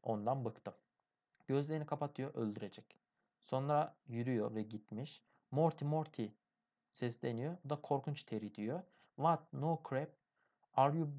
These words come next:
blind? Kör müsün?" Aa, kör müsün? Yani görüyor ya. Nasıl ben korkunç Terry olabilirim?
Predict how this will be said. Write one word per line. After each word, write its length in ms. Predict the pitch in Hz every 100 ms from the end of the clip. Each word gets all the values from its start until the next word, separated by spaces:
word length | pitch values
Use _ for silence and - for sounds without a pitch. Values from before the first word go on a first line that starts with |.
| 143 -
blind? 360 | 127 139 185 - - _ -
Kör 200 | 151 156
müsün?" 300 | 135 - 135
Aa, 340 | 135 143 117 - - -
kör 180 | 151 175
müsün? 280 | 131 - 107
Yani 220 | 104 101
görüyor 340 | 110 143 208
ya. 240 | 131 - - _ 123
Nasıl 280 | 131 -
ben 180 | 107 92 - _ -
korkunç 340 | 117 107 110
Terry 220 | - 104
olabilirim? 520 | 101 98 95 98 135